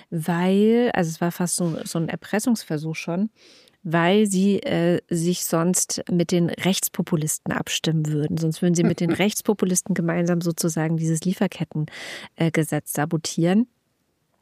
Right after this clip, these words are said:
Speaker 1: Und das haben aber die, äh, Fraktionen der Mitte einfach nicht mitgemacht. Ja, die haben sich einfach nicht erpressen lassen, einfach nicht mitgestimmt und, äh, dadurch ist das jetzt erstmal gescheitert.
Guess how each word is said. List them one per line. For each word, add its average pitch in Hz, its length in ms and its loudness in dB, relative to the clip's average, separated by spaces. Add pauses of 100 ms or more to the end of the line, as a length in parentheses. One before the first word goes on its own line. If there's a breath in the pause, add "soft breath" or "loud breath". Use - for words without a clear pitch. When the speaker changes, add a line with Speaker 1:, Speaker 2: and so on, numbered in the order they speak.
(200)
Speaker 1:
Und 185 240 0
das 190 200 0
haben 226 200 0
aber 202 260 0
die, 190 360 2 (320)
äh, 180 180 2
Fraktionen 196 500 -2
der 180 100 4
Mitte 196 360 0 (320 loud breath)
einfach 202 260 2
nicht 214 200 2
mitgemacht. 151 640 -4 (280)
Ja, 208 200 0
die 240 120 -2
haben 202 120 4
sich 196 180 0
einfach 185 240 2
nicht 180 180 4
erpressen 165 480 0
lassen, 196 300 2 (540 loud breath)
einfach 202 240 4
nicht 175 160 2
mitgestimmt 226 600 0
und, 240 260 -2
äh, 214 220 0
dadurch 202 360 0
ist - 240 -4
das 196 120 -4
jetzt - 200 -6
erstmal 190 340 -4
gescheitert. - 760 -6